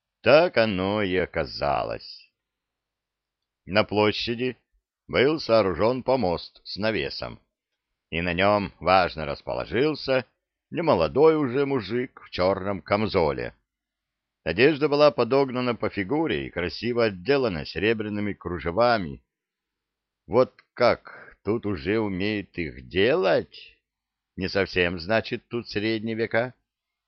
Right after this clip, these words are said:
раз знакомы с такими ремеслами. Лицо у мужика было на вид аристократичным, и за ним угадывалось приличное количество благородных предков.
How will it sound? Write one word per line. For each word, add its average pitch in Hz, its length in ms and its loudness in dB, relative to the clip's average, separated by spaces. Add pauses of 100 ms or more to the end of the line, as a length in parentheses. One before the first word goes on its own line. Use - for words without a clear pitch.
раз 95 320 4
знакомы 98 720 -2
с - 100 -12
такими 95 380 -4
ремеслами. 92 960 -2 (960)
Лицо 151 440 2
у 165 40 2
мужика 143 440 0
было 135 240 0
на 127 80 -2
вид 123 420 -6
аристократичным, 95 1120 -6 (720)
и 87 120 -6
за 87 120 2
ним 98 220 -2
угадывалось 127 800 2
приличное 98 640 -4
количество 92 800 -4
благородных 82 760 -2
предков. 80 580 -4